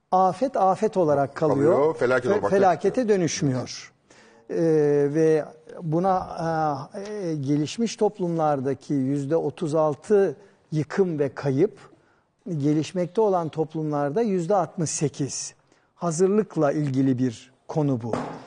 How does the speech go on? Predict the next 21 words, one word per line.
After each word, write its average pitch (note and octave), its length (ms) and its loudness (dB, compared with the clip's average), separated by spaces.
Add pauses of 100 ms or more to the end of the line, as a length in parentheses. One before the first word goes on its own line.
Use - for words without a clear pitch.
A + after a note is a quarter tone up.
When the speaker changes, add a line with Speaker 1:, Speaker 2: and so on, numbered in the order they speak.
(140)
Speaker 1:
Şimdi F3+ 560 0
bunu E3+ 460 -4
söylediğim G3+ 540 0
anda G3 420 -2
büyük A#3 260 -4
bir F3+ 60 -4
ihtimalle E3+ 520 -2
ilk F3+ 160 -6
aklınıza C#3+ 800 -2
hazırlık E3 560 -2 (160)
konusunda C#3+ 920 -2
dediğimiz C3+ 460 -2
zaman D3+ 380 -8 (240)
hangi G3 300 -2
ülkenin C#3+ 420 -2
geldiğini C#3+ 440 0
tahmin D3+ 380 -4
Speaker 2:
Japon. B2+ 140 2
Speaker 1:
ediyorum. C#3+ 320 0 (340)
Ha, B2 220 -10 (280)
ancak A3+ 500 0